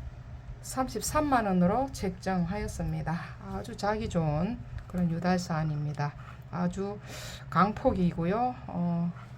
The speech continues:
강폭이고 한 입장만 스크래치 있고 나머지는 깔끔한 상태. 어, 이 폭도 상당히 넓은 그런, 어, 유달산입니다. 어, 작 상태 아주 깔끔합니다.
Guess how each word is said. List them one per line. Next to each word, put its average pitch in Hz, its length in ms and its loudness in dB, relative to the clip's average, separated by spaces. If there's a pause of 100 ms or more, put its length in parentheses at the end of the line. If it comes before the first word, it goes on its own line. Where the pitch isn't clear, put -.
(480)
강폭이고 180 800 0
한 233 240 -4
입장만 185 540 0
스크래치 165 640 -4
있고 202 420 -6
나머지는 160 520 0
깔끔한 156 840 0
상태. 151 580 -2 (540)
어, 160 200 0
이 190 140 0
폭도 - 320 -4
상당히 170 460 2
넓은 180 580 2 (440)
그런, 170 420 0
어, 151 420 -2
유달산입니다. 151 1200 0 (1400)
어, 151 360 -6 (1300)
작 196 200 -8
상태 214 320 -6
아주 175 300 -2
깔끔합니다. 180 1000 0